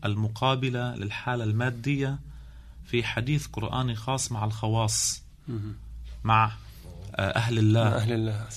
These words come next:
Speaker 1: الذين يلتذون بمناجاة الله سبحانه وتعالى. ها، في خطاب خاص مع أهل الله هؤلاء. هالخطاب معبر عنه بفقرة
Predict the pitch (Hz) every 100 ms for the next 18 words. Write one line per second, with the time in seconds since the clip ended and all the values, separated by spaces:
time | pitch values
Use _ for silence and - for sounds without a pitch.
0 | - 107 110 120 131 123 120 110 - -
1 | - - - 107 107 110 107 107 113 175
2 | 143 110 101 92 104 107 107 107 117 113
3 | 104 107 113 110 - - 107 104 98 95
4 | 95 95 98 - - 151 151 165 151 143
5 | 156 151 - 147 156 151 - - - -
6 | - - 139 131 135 123 117 107 107 101
7 | 104 95 95 95 - - - - - -
8 | 147 151 151 165 160 131 147 139 131 131
9 | 147 123 110 107 107 156 - 147 151 156